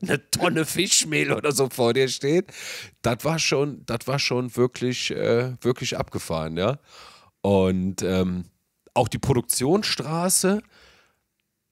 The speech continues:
fand ich zum Beispiel, das hat mich, das hat mich sehr gewundert,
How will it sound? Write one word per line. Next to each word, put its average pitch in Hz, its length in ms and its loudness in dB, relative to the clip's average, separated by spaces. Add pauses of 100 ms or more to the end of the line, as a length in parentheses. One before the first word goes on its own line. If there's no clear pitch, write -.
(440)
fand 131 340 -2
ich - 240 -2
zum 185 180 2
Beispiel, 151 400 -2
das 156 220 2
hat - 160 -6
mich, 143 320 -6
das - 180 0
hat - 140 -6
mich 107 100 0
sehr 139 320 2
gewundert, 123 600 -2